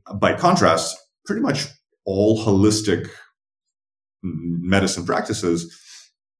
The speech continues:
look at your whole body, your whole, not, not just your body, your mental, your emotional state,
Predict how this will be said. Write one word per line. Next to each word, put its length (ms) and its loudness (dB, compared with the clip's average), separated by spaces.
look 240 2
at 120 2
your 160 4
whole 560 4
body, 300 4
your 200 -4
whole, 680 0
not, 280 2
not 160 2
just 120 -4
your 100 -2
body, 200 2
your 140 -4
mental, 440 0
your 140 -2
emotional 460 0
state, 380 -2